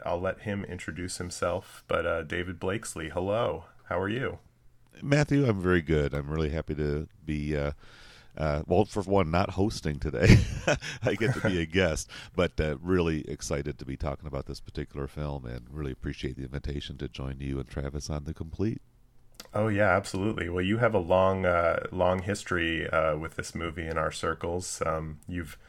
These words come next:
Speaker 1: uh, written extensively about it, and, uh, you even recorded an audio commentary for, uh, for this movie,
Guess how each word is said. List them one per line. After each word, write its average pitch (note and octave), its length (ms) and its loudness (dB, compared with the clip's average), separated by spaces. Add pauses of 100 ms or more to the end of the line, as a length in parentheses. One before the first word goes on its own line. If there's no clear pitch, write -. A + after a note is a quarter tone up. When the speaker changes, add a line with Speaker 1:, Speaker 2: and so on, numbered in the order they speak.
(360)
Speaker 1:
uh, D#2+ 480 4
written F2 720 -4 (100)
extensively F#2 720 -2
about E2+ 320 4
it, F#2+ 180 0
and, E2 240 -4
uh, D#2+ 200 2
you E2 200 -6
even F#2+ 320 -2
recorded F2+ 540 -2
an D#2+ 380 -4
audio G2 340 0
commentary - 720 -4
for, D#2 600 -4
uh, - 200 -10
for - 180 -8
this D2+ 260 -6
movie, D#2 440 -8